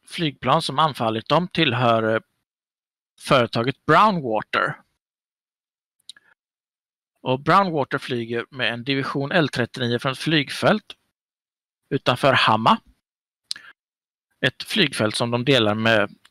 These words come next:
U N H C R av alla. Och vad Gränslösa Doktorer vill är att vi skickar ett budskap till Brownwater att de ska ge fan i att anfalla Gränslösa Doktorer. Så vi ska helt enkelt, eh,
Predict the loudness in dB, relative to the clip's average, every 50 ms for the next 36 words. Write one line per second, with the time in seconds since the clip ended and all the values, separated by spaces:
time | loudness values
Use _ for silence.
0 | _ _ -2 0 2 4 2 2 4 4 2 4 2 2 2 4 4 4 6 6
1 | 6 6 4 4 4 2 0 -2 -4 _ _ _ _ _ _ _ _ _ _ _
2 | _ _ _ _ _ _ _ _ -20 -20 _ _ _ _ _ _ _ _ _ -20
3 | -20 _ _ _ _ _ _ _ _ _ _ _ _ _ -20 -20 -20 -20 -14 -4
4 | 0 2 4 4 4 2 -2 _ _ _ -4 0 0 2 4 4 4 4 4 2
5 | 2 2 2 2 0 0 0 0 0 2 2 2 4 6 6 6 6 6 4 0
6 | -2 -4 -6 -8 -4 -2 0 0 0 0 -2 -4 -2 -2 -2 -2 -2 -2 -2 2
7 | 4 4 4 4 2 -4 -4 -2 2 2 4 4 2 0 -6 -16 -10 -8 -4 0
8 | 2 2 2 0 -2 -4 -4 -4 -4 -4 -6 -4 -2 -2 -2 -2 _ _ -8 -8
9 | -8 -6 -6 -8 -8 -6 -6 -6 -6 -8 -12 -2 2 4 4 4 4 4 2 2
10 | 0 -2 0 0 2 2 2 2 0 0 -2 0 0 2 2 0 0 -2 _ _
11 | _ _ _ _ _ _ _ -8 -4 -2 -2 -2 -2 -2 -4 -4 -2 -4 -4 -6
12 | -6 -8 -6 -6 -6 -6 -4 -6 -6 -6 -8 -14 _ _ _ _ _ _ _ _
13 | _ _ _ _ _ _ _ _ _ _ _ _ _ _ _ _ _ _ _ _
14 | _ _ _ _ _ _ _ _ -20 -10 -4 0 0 2 2 2 2 4 4 4
15 | 4 2 0 -2 -2 0 0 2 2 0 -2 _ -2 0 0 2 2 0